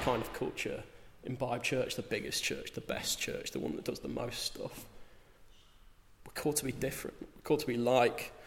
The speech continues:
someone else. But that's exactly what God did.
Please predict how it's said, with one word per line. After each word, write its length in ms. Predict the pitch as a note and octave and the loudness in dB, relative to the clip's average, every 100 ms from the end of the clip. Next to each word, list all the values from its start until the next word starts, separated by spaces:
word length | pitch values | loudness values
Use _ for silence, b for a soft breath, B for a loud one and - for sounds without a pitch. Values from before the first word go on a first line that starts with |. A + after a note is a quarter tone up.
| B - | B 2
someone 500 | - A#2+ - - - - - - - - - | 4 4 0 -2 -4 -10 -20 -20 -20 -14 -4
else. 400 | - - - - - - - - - - - - - - - - b b b b b b b b b b b b b b b b b b - - - - - - - - | -2 0 -2 -2 -8 -18 -20 -18 -18 -16 -16 -18 -18 -20 -18 -18 b b b b b b b b b b b b b b b b b b -16 -14 -16 -16 -18 -20 -18 0
But 60 | C#3 | 6
that's 180 | C#3+ D3 | 8 8
exactly 420 | - D#3+ - A#2+ | 6 6 4 -2
what 140 | - | -2
God 200 | - - | -4 -2
did. 260 | - - | -2 -2